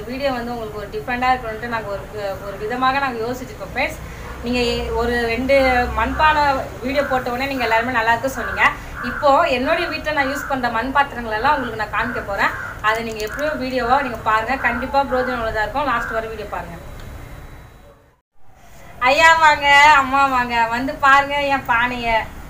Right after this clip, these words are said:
எல்லாருக்கும் உங்களுக்கு ரொம்ப பிடிக்குங்க மண்பானைய. மண் வாசம் மாறாத மண்பானைய பாருங்க. எல்லாரும் மனம், அஹ், நெகிழ வைக்கிற மண்பானைய பாருங்க. இந்த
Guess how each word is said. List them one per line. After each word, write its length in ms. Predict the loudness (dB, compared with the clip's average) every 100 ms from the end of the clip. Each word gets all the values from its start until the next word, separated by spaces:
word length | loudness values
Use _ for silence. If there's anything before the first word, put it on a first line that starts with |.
| -8
எல்லாருக்கும் 440 | 0 4 2 2 -2
உங்களுக்கு 260 | -2 -2 -2
ரொம்ப 180 | 2 0
பிடிக்குங்க 520 | 0 -4 -4 -4 0 -2 0
மண்பானைய. 580 | -4 0 0 0 -2 -4 -4 -6 -2
மண் 220 | 2 2 6
வாசம் 360 | 6 6 2 4
மாறாத 340 | 4 6 4 4
மண்பானைய 520 | 0 0 0 0 -2 -4 2
பாருங்க. 320 | 2 2 2 2 2 -2
எல்லாரும் 440 | 2 2 2 0
மனம், 340 | 2 4 4 4 2 -4 -16 -8
அஹ், 300 | 0 2 2 0
நெகிழ 280 | -4 -4 -2 0
வைக்கிற 260 | -2 -2 -2
மண்பானைய 420 | -2 0 -2 0 0
பாருங்க. 380 | 2 2 -2 -8 -10 -10
இந்த 160 | -2 0